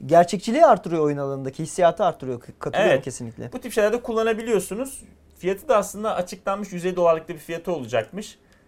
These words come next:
Speaker 2: Hani siz ne düşünürsünüz bilmiyorum ama ekstra şarj edebilir bir şey giyme konusunda bana şu ana kadar gösteriden Oculus Rift'ten sonra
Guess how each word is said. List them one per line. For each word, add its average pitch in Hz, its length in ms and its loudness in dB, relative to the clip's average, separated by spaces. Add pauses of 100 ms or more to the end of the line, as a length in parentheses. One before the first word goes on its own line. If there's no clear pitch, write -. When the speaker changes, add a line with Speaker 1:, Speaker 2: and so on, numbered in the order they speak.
(160)
Speaker 2:
Hani 156 140 -12
siz 180 200 -12
ne 196 140 -6
düşünürsünüz 170 520 -10
bilmiyorum 175 300 -2
ama 170 120 -2
ekstra 139 320 -6
şarj 135 280 2
edebilir 127 400 -6
bir 113 60 -12
şey 123 200 -8
giyme 120 280 -6
konusunda 127 440 -10
bana 175 180 0
şu 185 160 -8
ana 156 160 -2
kadar 147 220 -2
gösteriden 151 540 -4
Oculus 143 380 -12
Rift'ten 151 300 -4
sonra 127 420 -4